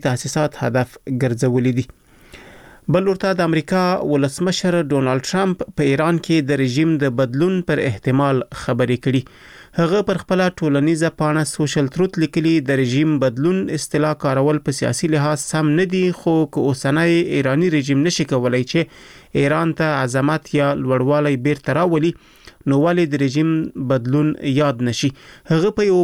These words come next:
بل پوسټ کې لیکلي، د ایران د اټومي تاسیساتو زیان ډیر ګڼل کیږي، بریدونه سخت او دقیق وو او زموږ پوځ لوی مهارت وښود.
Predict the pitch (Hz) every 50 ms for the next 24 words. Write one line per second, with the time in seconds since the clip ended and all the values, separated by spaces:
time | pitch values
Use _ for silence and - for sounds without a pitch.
0 | 160 190 202 196 - - 196 185 - - - 170 151 151 - - 165 175 170 151
1 | 143 139 139 143 151 151 156 151 143 147 135 135 - 139 151 160 156 - 151 147
2 | 135 - - 151 147 147 - 151 139 123 117 123 151 156 160 160 160 - - 143
3 | 131 127 151 160 160 147 139 - - 127 120 135 123 127 120 117 117 - 135 135
4 | 127 117 120 123 113 117 123 131 123 147 165 160 156 139 - 185 180 - - -
5 | 165 147 143 123 127 127 - - 185 - - 180 180 180 175 185 - - 160 156
6 | 151 147 135 127 139 160 165 - - - - 160 160 165 160 151 - - - -
7 | 131 139 147 147 147 139 131 135 117 123 131 139 147 143 - - 131 113 - -
8 | 127 123 113 131 120